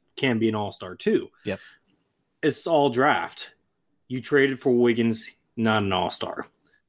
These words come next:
Speaker 1: You traded for, you, who could go down the list, honestly.
Speaker 2: Well, I think you've named, <laughs> you've named,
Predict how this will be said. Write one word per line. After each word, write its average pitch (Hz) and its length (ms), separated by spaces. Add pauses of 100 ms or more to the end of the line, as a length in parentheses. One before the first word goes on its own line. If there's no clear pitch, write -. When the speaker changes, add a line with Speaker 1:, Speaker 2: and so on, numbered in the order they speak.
(280)
Speaker 1:
You 104 140
traded 135 560
for, 113 640 (640)
you, 123 180
who 139 140
could 123 200
go 120 120
down 104 300
the 90 60
list, 95 420
honestly. 101 540
Speaker 2:
Well, 120 140
I 117 100
think 135 200
you've 123 100
named, 127 420
<laughs> - 20
you've 139 160
named, 151 280